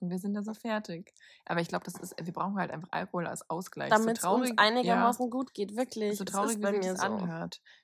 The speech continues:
Speaker 1: Ich, also wenn das die Regierung anhört, die wird sich auch denken, die sind zwei Alkoholiker, die müssen wir leider wieder ausstellen.
Speaker 2: <laughs> Nein, so ist es auch nicht. Wir haben jetzt echt ganz, ganz, wir hatten am Anfang mal eine Phase und dann dazwischen gar
Speaker 1: Gar
Speaker 2: nichts
Speaker 1: nichts
Speaker 2: mehr.
Speaker 1: mehr. Das
Speaker 2: Gar
Speaker 1: war echt
Speaker 2: nichts.
Speaker 1: krass.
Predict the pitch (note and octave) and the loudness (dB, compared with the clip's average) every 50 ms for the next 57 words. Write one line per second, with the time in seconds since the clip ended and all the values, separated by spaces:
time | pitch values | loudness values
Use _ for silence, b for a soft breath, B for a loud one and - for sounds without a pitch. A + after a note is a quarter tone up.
0 | b _ - E3 D3+ - - - - D#3+ D#3+ - D#3+ D#3 D3+ F3+ G#3 G#3+ - - | b _ -10 -8 -8 -8 -8 -8 -8 -6 -6 -6 -6 -4 -2 -2 -2 -2 -4 -10
1 | - - - F3+ F#3+ F3+ - G3+ F#3+ G3 F#3+ - - F3 F3 F#3 F3+ F3+ F3+ E3+ | -10 -6 -4 -4 -4 -4 -4 -4 -6 -6 -6 -6 -6 -4 -4 -4 -4 -6 -8 -10
2 | F3 - - - - - F#3 F3+ - G3+ G3+ G#3 G3 F#3 F3+ F#3 - - - - | -10 -12 -10 -8 -4 -4 -4 -4 -6 -8 -8 -6 -6 -6 -6 -8 -10 -18 -20 -14
3 | - - F3 F3 - D#3+ - - C#3+ D#3 - D#3+ D#3 D#3+ F#3+ G#3 - A3 G#3 - | -10 -8 -8 -8 -6 -6 -6 -6 -6 -8 -8 -10 -10 -10 -10 -10 -10 -10 -8 -8
4 | F#3+ F3+ F3+ - F3+ F3 E3+ F3 - G3 G3+ G#3 G#3+ G3+ - - F3 F#3+ F#3 - | -8 -8 -6 -8 -8 -6 -4 -4 -4 -4 -4 -6 -6 -6 -4 -4 -6 -6 -6 -8
5 | - - - C#3 D3 D3 D3 D#3+ D3+ b b b b b b b b _ - G#3+ | -8 -8 -8 -8 -6 -8 -8 -10 -12 b b b b b b b b _ 0 2
6 | G#3+ G#3+ G#3+ G#3+ A3 A3+ A3 - - - - A3+ - A3+ G#3 - - G3 G3 G3 | 4 6 6 4 4 2 -2 -8 -8 -8 -8 -8 -6 -8 -4 -2 -2 0 0 -2
7 | F#3+ F#3 G#3 G3+ G#3+ G#3 - - - G#3+ A3 G#3+ - _ - G#3+ G#3+ A3+ A#3+ B3+ | -2 0 0 0 0 -2 -2 -2 -2 -2 -2 -4 -8 _ 2 4 4 4 2 -2
8 | - - - A3 A3+ A3 G#3 - - _ _ _ _ _ _ _ - - G#3+ A#3 | -6 -2 0 0 0 -2 -4 -8 -12 _ _ _ _ _ _ _ -4 0 2 6
9 | A3+ A#3+ A#3 - A#3 G#3+ - - A3+ A#3+ - C#4 B3+ B3 B3 A#3 A#3 A#3+ A#3+ A#3 | 8 6 6 6 4 2 4 4 4 4 4 4 4 4 6 4 4 4 2 0
10 | - B3+ A#3+ A#3+ B3 B3 B3 C4 D4 D#4+ A#3 - _ _ _ _ _ _ _ _ | 2 4 6 6 6 6 4 0 -2 -2 -4 -8 _ _ _ _ _ _ _ _
11 | _ - A#3 A#3+ A3 A3+ A3+ A3+ A3 A3 A3 - - A3+ C4 - - - A#3 A3+ | _ 2 4 6 8 8 8 8 6 4 2 0 2 6 8 8 8 8 4 2
12 | A#3 A#3+ A#3+ A#3 - - G3+ F#3+ G3 G#3+ A#3 A#3 G#3+ G3+ F3+ D#3 D3+ G3 F#3 F3 | 0 -2 -4 -6 6 12 12 12 12 12 12 12 10 8 6 4 4 4 4 2
13 | E3+ D#3 D#3 D#3 E3 E3 G3+ A#3+ C4 C#4+ B3+ A#3+ G3+ F3+ F3+ F3+ E3+ - - - | 2 2 0 -2 4 10 12 12 12 12 12 10 4 4 0 -2 -4 -6 -4 -2
14 | D3+ C#3+ C#3+ - - - - - | 0 0 0 0 -2 -6 -10 -12